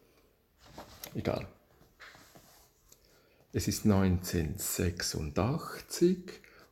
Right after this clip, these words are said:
und er beginnt, äh, mit dem Satz, „seit gut zwanzig Jahren“.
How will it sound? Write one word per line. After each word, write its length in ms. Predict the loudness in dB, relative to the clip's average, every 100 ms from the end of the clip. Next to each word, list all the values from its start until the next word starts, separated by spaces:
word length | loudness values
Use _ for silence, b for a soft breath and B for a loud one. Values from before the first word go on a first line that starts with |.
| 0
und 300 | 2 2 4
er 180 | 4 4
beginnt, 960 | 0 -4 2 4 4 2 0 -10 -16 -16 -20 _ _ _ _ _ _ _ -8 0
äh, 460 | 2 4 2 0
mit 280 | 0 0 2
dem 260 | 2 4 2
Satz, 520 | 0 -4 -4 -8 -6
„seit 340 | -2 0 0 2
gut 260 | 2 2
zwanzig 720 | -2 -6 -2 -2 -2 -2 -2 2
Jahren“. 720 | 4 4 2 2 2 0